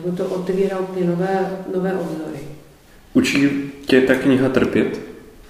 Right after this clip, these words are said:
Speaker 1: S-, snášet to, nebo přijím-, přijímat, ne, spíš snášet, jakoby to, ty potíže života, protože on, nějakovém trápení si myslím, že, mm, ne-, nemůže být řeč, nebo ne-,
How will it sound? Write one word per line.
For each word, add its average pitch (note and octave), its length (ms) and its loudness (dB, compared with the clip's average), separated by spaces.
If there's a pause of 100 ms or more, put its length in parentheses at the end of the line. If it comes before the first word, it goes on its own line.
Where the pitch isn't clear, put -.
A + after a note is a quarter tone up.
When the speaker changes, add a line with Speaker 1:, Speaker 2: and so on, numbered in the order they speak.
(500)
Speaker 1:
S-, - 260 -14 (200)
snášet A3+ 680 -2
to, G3+ 220 2 (160)
nebo F3+ 180 0
přijím-, G3 480 -2 (120)
přijímat, G3 460 -4
ne, F3+ 140 2
spíš F3+ 280 -4
snášet, F#3 480 -4
jakoby F3+ 340 -2
to, F3 280 -2 (500)
ty F#3 100 0
potíže F3+ 600 0
života, F#3 420 4
protože F#3 360 0 (200)
on, F3+ 380 2
nějakovém F#3 420 0
trápení F3 640 0
si F3 200 -4
myslím, F3+ 400 -4
že, F3+ 120 0
mm, E3+ 800 -6 (720)
ne-, E3+ 340 -8
nemůže F3 300 -4
být F3+ 280 0
řeč, E3+ 320 -6
nebo E3+ 200 -2
ne-, D#3+ 240 -4